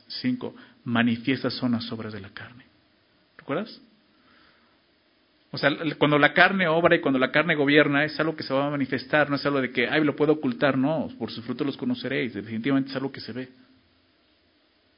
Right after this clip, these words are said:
Tú puedes identificar cuando una persona está siendo carnal, y algo de eso es el orgullo, definitivamente.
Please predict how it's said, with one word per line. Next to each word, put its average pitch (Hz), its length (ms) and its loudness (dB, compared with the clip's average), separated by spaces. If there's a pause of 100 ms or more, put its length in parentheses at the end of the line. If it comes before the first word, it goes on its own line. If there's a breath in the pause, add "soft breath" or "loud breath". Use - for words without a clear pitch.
(240)
Tú 117 100 -8
puedes 151 160 4
identificar 139 380 -2
cuando 139 180 0
una 135 60 -4
persona 131 320 -4
está 123 120 -10
siendo 131 280 -6
carnal, 120 400 -8 (1080)
y 120 60 -10
algo 131 180 -2
de 127 80 0
eso 123 160 -6
es 120 140 -8
el 113 100 -6
orgullo, 120 440 -6
definitivamente. 110 720 -8